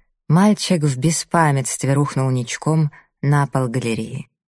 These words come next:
Через некоторое время Лавренс очнулся в постели под грязными шкурами, от которых шел резкий запах. Горницу освещала лучина — воткнутая в щель стенной балки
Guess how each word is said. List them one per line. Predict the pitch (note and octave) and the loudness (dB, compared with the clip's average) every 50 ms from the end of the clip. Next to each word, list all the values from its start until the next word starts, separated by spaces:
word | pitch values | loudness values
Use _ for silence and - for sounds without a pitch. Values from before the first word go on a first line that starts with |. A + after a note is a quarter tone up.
| _ _ _ _ _ _ _ _ _ _ _ _ _ | _ _ _ _ _ _ _ _ _ _ _ _ _
Через | - - F#3 G3+ F#3+ | -2 2 4 6 6
некоторое | A3 B3+ A#3 - - F#3 G3+ F#3+ | 6 4 4 2 0 2 2 2
время | D#3+ D#3+ F#3 F#3+ F#3+ F3+ F3 E3 | 2 2 2 4 4 4 4 4
Лавренс | D#3 D#3+ E3+ F3 D#3 D3+ D3+ D3+ C#3+ - - | 2 2 2 0 0 0 0 0 0 0 -2
очнулся | C#3 - - - D3+ D#3 D3+ - - C#3 | -4 -4 -2 0 0 0 0 0 -4 -6
в | C3 - - | -8 -6 -6
постели | - C3+ - - - B2+ C#3+ D3 C3 B2+ | -4 -4 -4 -4 -2 0 0 0 0 -2
под | - - B2+ - | -4 -4 -6 -4
грязными | - B2+ C3 B2+ B2 A#2+ A#2+ A2+ A#2 B2+ | -2 -2 0 0 -2 -2 -4 -4 -4 -6
шкурами, | C3 - - - - D3 E3 F#3 F#3 E3 D3+ C#3+ C#3 C#3 C#3+ - - - - _ _ | -8 -10 -10 -8 -6 -4 -2 0 0 0 0 -2 -2 -4 -6 -10 -16 -20 -20 _ _
от | - D#3 - | -8 -6 -4
которых | - F3+ - A3 G#3+ G#3 - | -2 0 2 2 2 2 0
шел | - - F#3+ F#3 E3+ | -2 0 0 2 2
резкий | D#3 D3 D#3 D#3 - - - - C#3 | 2 2 0 0 -2 -4 -4 -6 -4
запах. | B2 A#2+ A#2+ A2 - - B2 - - C3+ - - - _ _ _ _ _ _ _ _ _ _ _ - | -4 -4 -4 -6 -6 -6 -8 -10 -12 -14 -14 -16 -20 _ _ _ _ _ _ _ _ _ _ _ 0
Горницу | C#3+ D#3 D3 C3+ C3 B2 B2 - C3 | 0 2 2 2 0 -2 -4 -4 -4
освещала | B2+ - - C3 A#2+ - - B2 A#2+ A#2 A2+ A2 | -4 -4 -4 -6 -6 -6 -6 -6 -6 -6 -6 -8
лучина — | A2+ A2+ A#2 - - - - E3 F3+ F3 E3 D#3 - - - - _ _ _ - | -8 -10 -10 -10 -6 -2 0 2 2 2 2 0 -2 -4 -12 -20 _ _ _ -2
воткнутая | C#3 E3 D#3+ - - D3+ D3+ C#3 - C3+ C3 | 0 0 0 0 0 0 0 2 0 -2 -2
в | B2+ | -2
щель | - - - C#3+ C#3 C3 - - | -4 -4 -2 -2 -2 -2 -2 -4
стенной | - - - - C3+ B2+ A#2+ A#2+ A#2 A#2 | -6 -6 -4 -2 -2 0 0 -2 -2 -4
балки | A2 A2 C#3 D#3 D#3+ D#3 D3+ - - D#3 D3 C3+ | -2 -2 0 0 0 -2 -4 -4 -2 -2 -2 -2